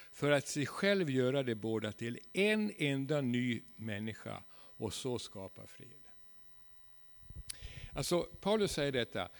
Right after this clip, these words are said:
att han har gjort en ny människa av judar och hedningar som tror på Kristus Jesus som sin personliga frälsare. Det har han gjort.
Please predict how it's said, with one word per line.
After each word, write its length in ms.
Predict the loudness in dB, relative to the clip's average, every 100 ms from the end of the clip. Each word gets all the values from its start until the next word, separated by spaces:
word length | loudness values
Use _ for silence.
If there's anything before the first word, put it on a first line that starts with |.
| -20 -12
att 180 | -4 0
han 120 | 0
har 80 | 2
gjort 220 | 2 0 -4 4
en 320 | 6 6 4
ny 420 | 0 2 4 4
människa 500 | 2 0 -2 -4 -4
av 220 | -2 -2
judar 500 | 0 2 2 2 0
och 100 | 0
hedningar 580 | 2 2 2 0 -2 -4
som 260 | -6 -6 -6
tror 320 | -4 0 2
på 180 | 0 -6
Kristus 580 | -4 -4 -4 -10 -12 -10
Jesus 380 | -10 -10 -12 -12
som 300 | -4 -4 -4
sin 220 | -8 -8
personliga 680 | -6 -6 -6 -6 -6 -10 -12
frälsare. 560 | -14 -14 -14 -14 -14 -18 -20 -20 _ _ _ _ _ _ _ _ _ _ -20 -20 _ _ -20 -20 -20 -20 -20 -20 _ _ -20 -20 -20 -20
Det 100 | -12
har 60 | -10
han 100 | -10
gjort. 320 | -10 -14 -20